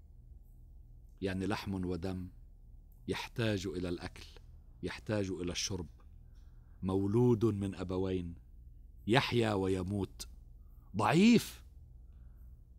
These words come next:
البشر ضعيف فقير إلى الله. هل يعلم البشر الغيب؟ كلا. هل يقدر على المعجزات؟ كلا.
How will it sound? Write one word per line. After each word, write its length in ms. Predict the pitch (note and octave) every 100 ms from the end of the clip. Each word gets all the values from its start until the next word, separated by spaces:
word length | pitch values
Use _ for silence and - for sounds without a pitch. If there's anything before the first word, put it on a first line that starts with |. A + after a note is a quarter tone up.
| - - - - - -
البشر 560 | A#2 A2 F3 F3+ G3 E3+
ضعيف 460 | D#3 D#3+ B3 -
فقير 680 | A3+ F3+ C3 E3+ - C#4+ D#4
إلى 280 | B3+ A3 G#3
الله. 340 | F3+ D#3 A#2 - - - - - - - - - - -
هل 180 | - D3
يعلم 340 | E3 D#3 D#3 C#3+
البشر 380 | C#3 C#3+ D#3
الغيب؟ 480 | C#3 B2 D#3 F3 D3+ -
كلا. 720 | A2 G#2+ E2+ D#2+ C#2+ C2+ A#1+ - - - - - - - - - - - - - - - -
هل 180 | D3+
يقدر 420 | D#3 F3 D3 D#3+ D#3+
على 200 | D3 D#3
المعجزات؟ 720 | D#3 D3+ C#3+ C#3+ E3+ E3+ -
كلا. 580 | E3+ F#3 D#3+ A#2 E2